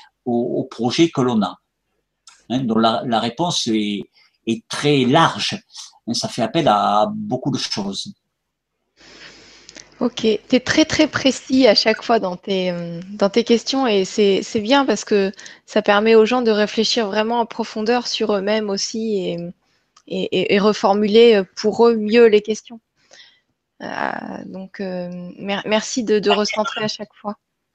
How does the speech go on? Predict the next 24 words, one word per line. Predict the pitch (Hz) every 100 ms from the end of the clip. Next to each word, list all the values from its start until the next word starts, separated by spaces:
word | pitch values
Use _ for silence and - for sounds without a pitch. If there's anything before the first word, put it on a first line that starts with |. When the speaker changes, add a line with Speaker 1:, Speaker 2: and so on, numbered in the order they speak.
| _ _ _ _ _ -
Speaker 1:
Voilà, | 139 120 -
une | - 165 190
question, | 160 -
on | -
peut | 185
pas | 185
répondre | 170 147 185 202 185 156 160 147 _ _ _ _
en | 160 156
général | 143 123 113 107 104 98 _ -
à | 98
une | 95
Speaker 2:
Mm. | 220
Speaker 1:
question. | - - _ _ _ _ _ _ 127
La | 143
question | 170 -
est | 202
toujours | 185 - 170 -
très | - - 202
précise | 202 160 - 196 190 139 117 _ _ _
par | 127
rapport | 147 175 156
à |
une | 147 139
situation. | - 147 143 135 - 113